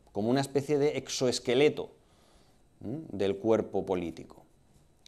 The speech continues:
Ciertamente tiene todo el sentido histórico, porque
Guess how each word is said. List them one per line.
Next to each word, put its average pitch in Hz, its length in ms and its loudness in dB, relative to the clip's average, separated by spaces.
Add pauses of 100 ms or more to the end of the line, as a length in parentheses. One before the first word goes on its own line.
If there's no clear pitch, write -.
(360)
Ciertamente 127 600 6
tiene 117 200 4
todo 117 200 4
el 113 40 4
sentido 107 400 0
histórico, 101 600 2
porque 87 500 -4